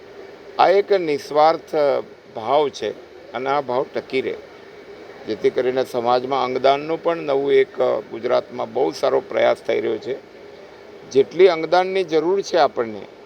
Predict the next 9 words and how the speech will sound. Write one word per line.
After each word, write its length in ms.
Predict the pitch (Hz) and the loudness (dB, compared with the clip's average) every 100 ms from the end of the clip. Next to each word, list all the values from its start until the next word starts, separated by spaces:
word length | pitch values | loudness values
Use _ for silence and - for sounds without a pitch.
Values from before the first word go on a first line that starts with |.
| - - - - - - - - - - - - | -20 -20 -20 -20 -20 -20 -20 -20 -20 -20 -20 -2
એટલા 300 | 131 131 202 190 | 0 4 4 4
અંગદાનો 380 | 185 180 190 190 | 0 0 0 0
મળી 300 | 175 160 175 | 0 0 2
રહે 80 | 180 165 | 2 2
એવા 160 | 170 139 | 0 2
પ્રયાસો 400 | 139 139 - 151 | 4 4 2 -4
થઈ 220 | 120 110 | -2 -2
રહ્યા 200 | 101 98 | -2 -6
છે 80 | - | -12